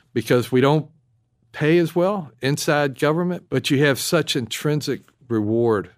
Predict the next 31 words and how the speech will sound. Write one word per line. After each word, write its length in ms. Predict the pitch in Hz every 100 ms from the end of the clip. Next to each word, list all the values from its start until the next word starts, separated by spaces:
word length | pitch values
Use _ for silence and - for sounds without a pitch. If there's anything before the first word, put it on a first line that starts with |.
| _ -
in, 240 | 107 104
uh, 280 | 101 98 98
in 140 | 107 104
serving 540 | - 123 123 123 113
those 280 | 117 117 -
who 100 | 104
serve, 440 | - 117 123 135
especially 500 | 104 - 120 - 120
as 120 | 107
a, 140 | 104 101 _ _ - - - _
what 460 | 107 104 110 107 117
I 100 | 113
was, 340 | 107 113 123
a 60 | 113
Department 460 | 101 104 123 120 110
of 80 |
Army 220 | 113 117 107
civilian, 500 | - 104 120 127 113
and 220 | 104 104
what 120 | 110
I 80 | 107
am 180 | 107 110
now, 260 | 113 120
a, 80 | 110 -
a 120 | 101
Department 460 | 98 - 117 113 107
of 60 |
Defense 380 | 92 - 123 131
civilian. 540 | - 117 123 139 135 - - - _ -
It 160 | 127
is, 280 | 127 110